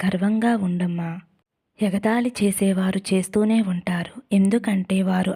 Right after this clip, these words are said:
అటువంటి వాతావరణంలో ఉన్నారు కాబట్టి. వాళ్ళని నువ్వేమీ చేయవలసిన అవసరం లేదమ్మా. కాలమే వాళ్ళకి బుద్ధి చెబుతుంది. నమ్మకంతో నా వెనుక నా సాయి తండ్రి ఉన్నాడు అనే ప్రయత్నం చెయ్యి. నీ ప్రయత్నంతోటి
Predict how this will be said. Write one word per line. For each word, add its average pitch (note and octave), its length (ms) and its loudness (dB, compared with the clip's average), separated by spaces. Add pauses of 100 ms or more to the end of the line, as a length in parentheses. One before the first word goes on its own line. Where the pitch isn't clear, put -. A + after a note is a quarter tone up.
అటువంటి F#3 380 0
వాతావరణంలో F#3+ 880 0
ఉన్నారు F#3 440 -2 (100)
కాబట్టి. F3 480 -8 (680)
వాళ్ళని G3+ 400 -2
నువ్వేమీ G3 480 0 (140)
చేయవలసిన G3 520 0
అవసరం F#3+ 400 0 (100)
లేదమ్మా. F3 420 -4 (640)
కాలమే G#3 540 0
వాళ్ళకి F#3 420 -4
బుద్ధి F#3 360 -4
చెబుతుంది. F3+ 540 -4 (840)
నమ్మకంతో G#3 680 2
నా G3 140 0 (120)
వెనుక F#3+ 280 -2
నా G3+ 200 0
సాయి F#3+ 340 -2
తండ్రి G3 340 0
ఉన్నాడు G3 600 0
అనే F#3+ 200 2 (120)
ప్రయత్నం F#3 400 -2 (100)
చెయ్యి. E3+ 320 -4 (800)
నీ A3 100 4 (140)
ప్రయత్నంతోటి G3+ 760 0